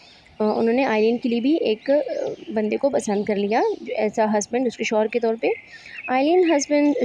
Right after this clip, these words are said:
too was a handsome man, और उसका जो हस्बैंड था वो भी एक खूबसूरत इंसान था।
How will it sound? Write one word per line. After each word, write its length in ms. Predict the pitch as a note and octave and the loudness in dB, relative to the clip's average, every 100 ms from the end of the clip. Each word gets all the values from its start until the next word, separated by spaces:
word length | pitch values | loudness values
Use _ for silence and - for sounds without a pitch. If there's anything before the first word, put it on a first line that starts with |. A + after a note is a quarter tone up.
| - | 0
too 100 | C#4+ | 2
was 320 | E4 E4 A3+ G#3+ | 4 4 2 0
a 60 | A#3 | 0
handsome 400 | G#3 G#3 G#3 G3+ | 0 -2 -2 -2
man, 220 | G#3 A3+ | -2 -4
और 140 | - A3 | -2 -4
उसका 280 | - C4 | -2 -2
जो 160 | C4 C4+ | 2 2
हस्बैंड 360 | B3+ - C4 C4 | 2 0 -2 2
था 60 | |
वो 120 | A#3+ A3+ | 2 2
भी 180 | A#3 | 2
एक 100 | D#4+ | 0
खूबसूरत 500 | - G#3+ - G#3 G#3 | -2 -4 0 0 0
इंसान 420 | A3 A3+ A3+ G#3 G#3+ | -2 -2 -2 -2 2
था। 160 | E4+ | 0